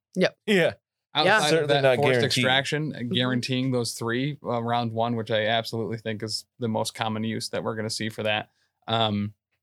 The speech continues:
Speaker 3: yeah, if you never clump up and he's trying to beam to get one genetic sample, uh, he's gonna be a little bit an uphill battle to, to get those consistently.
Speaker 2: Because the only way to get genetic samples is genetics, his genetic splicing attack, right?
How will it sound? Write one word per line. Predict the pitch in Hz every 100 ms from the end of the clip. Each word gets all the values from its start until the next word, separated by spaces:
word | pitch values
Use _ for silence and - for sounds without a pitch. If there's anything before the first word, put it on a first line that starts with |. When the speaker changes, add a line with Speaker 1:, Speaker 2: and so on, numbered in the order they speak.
| _ _ _
Speaker 3:
yeah, | 139 165 113
if | 123
you | 156
never | 151 160 160
clump | 143 127
up | 127 170 -
and | - 123
he's | 127 120
trying | - 139 123
to | 113
beam | 104 123 151 131
to |
get | 120 123 -
one | 117 117 123 135
genetic | 113 117 131
sample, | - 139 139 165 165 _ _ _ _ _ _ _ _
uh, | 131 80 65 64
he's | 67 151 147 - _ _
gonna | 175 160
be | 151
a | 151
little | 147
bit | 143 143
an | 147
uphill | 143 - 147
battle | 127 147 123
to, | 117 113 110
to | 113 113
get | 117
those | 110
consistently. | - 107 113 - - 110 - _
Speaker 2:
Because | 151 156 135
the | 139
only | 135 151
way | 147 139
to | 127
get | 101 117 -
genetic | 110 110 104
samples | - 135 131 95 90 - -
is | 104 95 87 85 - _ _ _ _ -
genetics, | 117 107 101 -
his | - 107
genetic | 98 107 95
splicing | - 156 156 78
attack, | 78 - 65 -
right? | 80 117